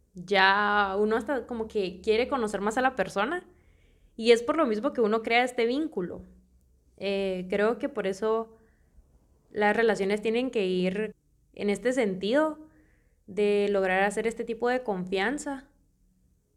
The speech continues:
porque lograr como una intimidad cósmica con las personas es ya esta, este como pilar, tal vez,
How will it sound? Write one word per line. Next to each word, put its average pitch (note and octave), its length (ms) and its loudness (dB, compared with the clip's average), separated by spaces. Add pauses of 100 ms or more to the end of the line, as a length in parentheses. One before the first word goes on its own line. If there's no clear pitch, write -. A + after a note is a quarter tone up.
(240)
porque G#3 1040 0
lograr G#3 400 4
como C4 240 -2
una G#3+ 120 0
intimidad A#3 540 -2
cósmica C#4 480 -2
con B3+ 140 -2
las A#3+ 120 -2
personas G#3 600 -4
es F#3+ 180 -4
ya F#3+ 720 -2
esta, G3+ 580 -2
este A#3+ 280 2
como G4+ 320 4
pilar, G3 460 2
tal D#3+ 180 -4
vez, F#3 520 -6